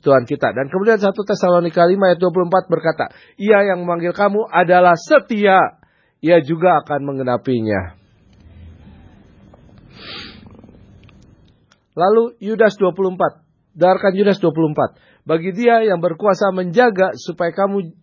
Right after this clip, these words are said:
supaya jangan kamu tersandung." Dia tidak berkata, "Oh, kalian tersandung, aku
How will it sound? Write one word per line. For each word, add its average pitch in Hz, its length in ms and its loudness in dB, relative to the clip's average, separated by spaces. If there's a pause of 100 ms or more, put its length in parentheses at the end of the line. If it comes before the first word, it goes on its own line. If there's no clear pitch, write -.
supaya 180 320 -2
jangan 190 320 0
kamu 180 240 -2
tersandung." 151 400 -4
Dia 202 220 2
tidak 190 340 -2
berkata, 156 300 -6 (260)
"Oh, 269 220 4
kalian 214 260 0
tersandung, 220 560 0
aku 170 160 -6